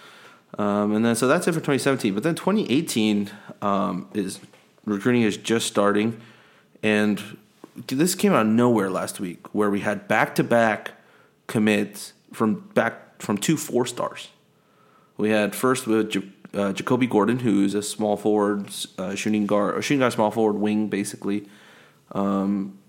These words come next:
and four-star guy, top one hundred prospect for the twenty eighteen class. And then Matt Bradley, also, uh, top one hundred prospect, four-star guard forward, commits the following day on,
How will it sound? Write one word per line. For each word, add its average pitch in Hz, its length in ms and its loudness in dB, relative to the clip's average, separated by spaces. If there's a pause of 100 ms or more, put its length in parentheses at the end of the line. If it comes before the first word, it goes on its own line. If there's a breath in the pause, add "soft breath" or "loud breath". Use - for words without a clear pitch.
(100)
and 101 360 -4
four-star 113 440 0
guy, 107 220 2
top 107 340 -2
one 104 140 -2
hundred 104 260 0
prospect 104 460 -4
for 95 380 -4
the 95 100 -4
twenty 95 280 -4
eighteen 95 260 -6
class. - 280 -10 (500 soft breath)
And 107 160 0
then 135 380 2 (180)
Matt 117 260 2
Bradley, 110 600 2 (680 soft breath)
also, 104 640 2 (380)
uh, 104 280 0
top 107 340 0
one 107 100 2
hundred 101 400 -2 (300)
prospect, 101 640 -4
four-star 101 600 0 (200)
guard 101 260 2
forward, 95 440 0 (680 soft breath)
commits 101 320 -2
the 104 140 -2
following 101 300 -2
day 104 100 -2
on, 98 180 -6